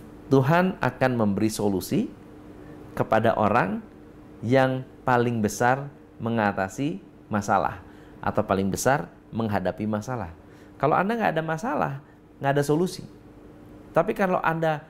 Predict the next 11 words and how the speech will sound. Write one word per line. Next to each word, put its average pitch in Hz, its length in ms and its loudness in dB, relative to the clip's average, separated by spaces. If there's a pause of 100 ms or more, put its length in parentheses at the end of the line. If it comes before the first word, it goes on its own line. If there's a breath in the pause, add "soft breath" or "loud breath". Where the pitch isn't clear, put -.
(120)
dihadapkan 220 560 -2
dengan 160 300 0
masalah 190 560 2
demi 131 320 2
masalah, 139 480 2
demi 117 260 0
masalah, 107 400 2
demi 107 140 -2
ma-, 90 180 -2
demi 107 320 2
masalah, 156 560 2